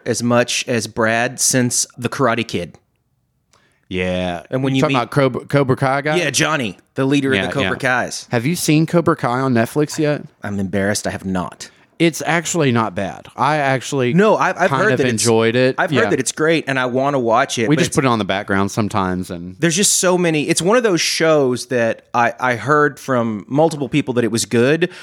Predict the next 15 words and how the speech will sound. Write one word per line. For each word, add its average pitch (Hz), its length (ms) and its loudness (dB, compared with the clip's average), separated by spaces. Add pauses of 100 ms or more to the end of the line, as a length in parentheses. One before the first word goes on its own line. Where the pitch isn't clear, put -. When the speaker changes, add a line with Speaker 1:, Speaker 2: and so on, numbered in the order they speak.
(140)
Speaker 1:
so 143 200 2
I 131 80 4
put 175 180 0
it 165 160 2
on 131 220 2
this 123 220 0
list 135 500 2 (120)
where 123 160 2
I 120 80 2
put 131 260 0
all 123 140 4
my 117 120 2
overflow 147 640 2
shows 143 460 0
that 113 280 0